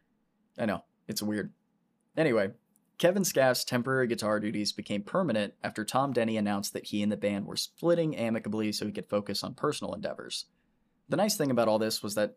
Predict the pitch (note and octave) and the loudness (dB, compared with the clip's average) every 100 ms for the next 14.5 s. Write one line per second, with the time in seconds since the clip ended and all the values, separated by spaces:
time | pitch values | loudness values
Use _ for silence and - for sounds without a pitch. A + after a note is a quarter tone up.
0 | _ - D3+ F3 C3 C3 A#2 - B2 C3+ | _ -2 0 2 2 2 0 0 0 0
1 | A#2 G#2+ G#2 G#2 E2+ G2 G2 F#2+ - G2 | 0 2 0 0 -2 -2 -4 -4 -2 -2
2 | F3 - D#3 D#4+ D#4+ D#3+ _ - F3+ E3+ | -2 0 2 2 2 -4 _ 0 2 2
3 | C#3 - G3+ G#2+ - D#2 - - _ _ | 0 -2 0 0 0 -6 -8 -16 _ _
4 | _ - G2+ - A#2 - A2 G2+ G2+ F#2+ | _ -6 -2 -2 -2 0 -2 -2 -4 -2
5 | G#2+ A#2 C3 B2+ A#2+ G#2 - - C#3 C#3+ | 2 2 2 0 0 -2 -4 -4 -2 -2
6 | C3 C#3 C#3 C#3 C#3+ C#3+ D#3 _ B2 A#2+ | -4 -4 -2 0 0 0 -6 _ -2 0
7 | D3+ F#3+ D#3 B2+ C#3+ C#3 A2+ A2 G#2 G2+ | 0 0 -2 -2 -4 -2 0 0 -2 -4
8 | - B2 A#2 A#2 - - - A2+ G#2 G#2 | -4 -2 -2 -2 -4 -4 0 0 0 0
9 | A2+ D#2+ F2 - - G2+ F#2 G#2+ G2+ A2+ | 0 -2 -4 -6 -4 -6 -6 -2 2 2
10 | A2+ G#2 G#2+ G#2 G#2+ G#2+ G#2 G#2 - G2+ | 2 0 -2 -2 -4 -4 -4 -2 -2 -2
11 | G#2 - A2 G2+ G2+ A2 A2+ A2 G#2+ - | -4 -4 -4 -4 -4 -2 0 -2 -6 -12
12 | _ _ _ A2 G2 - A#2+ B2+ B2 B2 | _ _ _ -6 -4 2 2 4 2 0
13 | A#2+ A2+ G2+ A2 A2 A2+ G#2+ - G2 - | 0 0 0 0 2 0 0 -2 -2 -2
14 | - C#3+ D3 D3 - | -2 2 4 2 -4